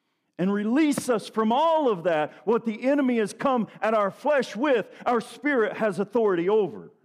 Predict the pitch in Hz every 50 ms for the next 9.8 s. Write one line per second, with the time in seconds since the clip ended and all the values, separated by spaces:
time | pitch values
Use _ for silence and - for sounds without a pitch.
0 | _ _ _ _ _ _ _ _ _ _ _ _ _ 160 214 226 226 214 - -
1 | - - _ _ _ _ - 165 185 180 180 196 156 - _ _ _ _ _ _
2 | _ _ _ - 165 240 254 240 220 202 - 170 180 180 160 - - - - 180
3 | 160 139 131 131 127 - - _ _ _ _ _ _ _ _ _ _ _ _ _
4 | _ - 156 147 - - - 147 131 113 110 123 139 123 120 110 110 101 92 -
5 | 123 107 107 143 160 147 - - _ _ _ _ _ _ _ _ _ _ _ _
6 | _ _ _ _ _ _ - 135 185 240 240 220 196 165 160 151 - - - 165
7 | 156 139 127 120 101 - - _ _ - 151 151 - - _ _ _ _ _ _
8 | _ _ _ - 147 147 139 135 131 135 127 117 - - - 135 120 107 131 127
9 | - - 120 107 104 101 _ - - 143 151 127 85 80 85 76